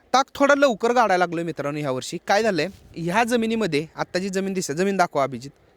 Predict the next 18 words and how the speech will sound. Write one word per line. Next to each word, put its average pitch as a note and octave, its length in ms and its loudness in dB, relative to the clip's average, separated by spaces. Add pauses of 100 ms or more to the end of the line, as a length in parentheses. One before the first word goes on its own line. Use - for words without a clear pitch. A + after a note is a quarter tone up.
(140)
ही, C3+ 100 -4 (420)
ही A#3+ 140 0
जी C4+ 100 2
जमीन C4 280 2
दिसत्या, F3+ 360 2 (300)
ह्या G3+ 160 2
जमिनीमध्ये A3+ 720 2 (400)
ऊस B3 260 2
जत्रा A3+ 640 4 (160)
या G3 120 2
कार्यक्रमासाठी F#3+ 800 -2
आपण F#3+ 480 0
पिकाची, F#3+ 800 -4
ऊसाची F#3 400 0
लागवड D3+ 320 0
करणार B2 320 0
आहे. A#2 100 -2
आणि C#3+ 100 -6